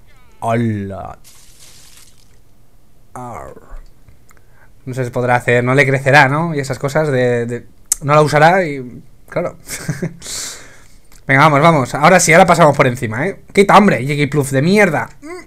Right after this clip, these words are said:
Venga, venga. Me cago en la puta con el Jigglypuff. Venga, Jigglypuff. Tío, que no puedo pasar.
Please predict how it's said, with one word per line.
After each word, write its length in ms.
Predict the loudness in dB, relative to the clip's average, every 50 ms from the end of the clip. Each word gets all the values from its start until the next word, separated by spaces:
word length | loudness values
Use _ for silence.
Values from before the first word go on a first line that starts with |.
| -20 -20 -20 -20 -16 -12 -10 -10 -10 -10 -14 -20 -20 -20 -20 -20 -20 -20 -20 -20 -20 -20 _ -20 -20 -20 -20 -20 -20 -20 -20 -20 -20 -20 -20 -20 -20 -20 -20 -20 -20 -20 -20 -20 -20 -20 -20 -20 -20 -20 -20 -14
Venga, 340 | -8 -6 -4 -4 -4 -6 -10 -12
venga. 340 | -8 -4 -2 -2 -2 -2 -4 -14 -20 -20 -20 -20 -20 -20 -20 -20 -20 -20 -20 -20 -20 -20 -20 -20 -20 -20 -20 -20 -20 -20 -20 -20 -20 -20 -20 -20 -20 -16 -14
Me 100 | -10 -8
cago 180 | -6 -4 -4
en 120 | -4 -4 -4
la 100 | -6 -6
puta 240 | -8 -8 -8 -6
con 140 | -4 -4 -4
el 120 | -4 -4 -6
Jigglypuff. 560 | -8 -8 -8 -8 -10 -10 -12 -14 -14 -16 -20 -20 -20 -20 -20 -20 -18 -12
Venga, 220 | -10 -6 -4 -4
Jigglypuff. 540 | -4 -2 -4 -4 -4 -4 -6 -6 -8 -8 -14 -20 _ -20 -20 -20 -20 -20 -20 -20 -20 -20 -20 -20 -20 -20 -20 -20 -20 -20 -20 -20 -20 -20 -20 -20 -20 -20 -20 -20 -20 -20 -20 -20 -20 -20 -20 -20 -20 -20 -20 -20 -20 -20 -20 -20 -20 -20 -20 -10
Tío, 160 | -4 -2 -2 -2
que 60 | -2
no 100 | -4 -4
puedo 120 | -4 -6
pasar. 380 | -8 -8 -8 -6 -6 -6 -6